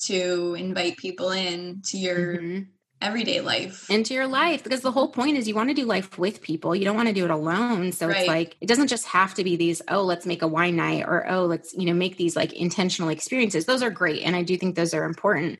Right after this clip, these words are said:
Speaker 2: But my favorite part of my circle today is that it's like,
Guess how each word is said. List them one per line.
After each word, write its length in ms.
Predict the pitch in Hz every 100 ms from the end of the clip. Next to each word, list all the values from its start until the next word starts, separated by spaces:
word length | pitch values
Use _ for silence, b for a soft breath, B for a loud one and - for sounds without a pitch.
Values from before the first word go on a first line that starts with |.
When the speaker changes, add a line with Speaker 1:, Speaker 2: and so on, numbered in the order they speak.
| -
Speaker 2:
But 140 | 175
my 420 | 175 190 196 214 220
favorite 400 | 208 165 165 -
part 280 | 208 190 -
of 80 | 170
my 140 | 170
circle 360 | - 170 156 160
today 600 | - 151 151 175 277 -
is 140 | 180 175
that 140 | 175
it's 180 | 175 -
like, 180 | 165